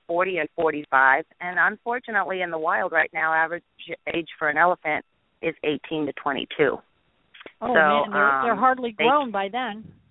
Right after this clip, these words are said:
Speaker 1: Yeah, pretty, yeah, they're, they're just starting their life. Um,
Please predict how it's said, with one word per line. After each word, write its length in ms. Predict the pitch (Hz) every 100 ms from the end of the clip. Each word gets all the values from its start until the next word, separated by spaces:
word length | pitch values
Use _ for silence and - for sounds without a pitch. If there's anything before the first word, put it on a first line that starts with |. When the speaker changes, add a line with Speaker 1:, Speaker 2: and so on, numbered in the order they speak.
| _ _ _
Speaker 1:
Yeah, 280 | 190 175 143 -
pretty, 260 | - 180 170 170 131
yeah, 300 | 175 151 135
they're, 300 | 143 147 139 -
they're 120 | 156
just 220 | 143 151 - - - _ -
starting 340 | 165 156 143
their 140 | 139 139
life. 300 | 165 135 131 - _ _ - -
Um, 320 | 170 160 160